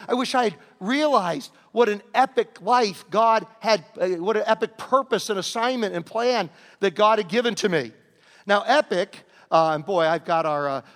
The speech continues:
Azusa Pacific professor of literature. Nothing like having a C S Lewis scholar in the house. I'm always embarrassed when I do these things in front of you guys that are experts in so many of your fields. But here's an epic.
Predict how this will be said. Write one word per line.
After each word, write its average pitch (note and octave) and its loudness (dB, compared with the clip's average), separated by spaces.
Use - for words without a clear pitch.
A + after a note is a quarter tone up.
Azusa F3 -4
Pacific F#3 -8
professor F#3 -6
of C#3 -8
literature. D#3+ -8
Nothing A#3+ 0
like A#3 0
having F#3+ -2
a D3+ -6
C A3+ -6
S G3 -4
Lewis F#3 -4
scholar C3+ -6
in G#3+ 0
the G3 4
house. D#3+ -2
I'm E3+ 2
always F3+ 0
embarrassed E3 -6
when D#3 -6
I C#3+ -4
do D#3 -4
these D3+ -6
things D3 -8
in C#3 -10
front D#3+ -4
of C#3 -8
you E3 -12
guys D3 -2
that D3+ -8
are C#3+ -6
experts F#3 -4
in E3 -8
so F#3+ -2
many F#3 -2
of D#3+ -2
your D#3+ -6
fields. F3 -4
But G3 2
here's B3 2
an B3+ 2
epic. C4+ 0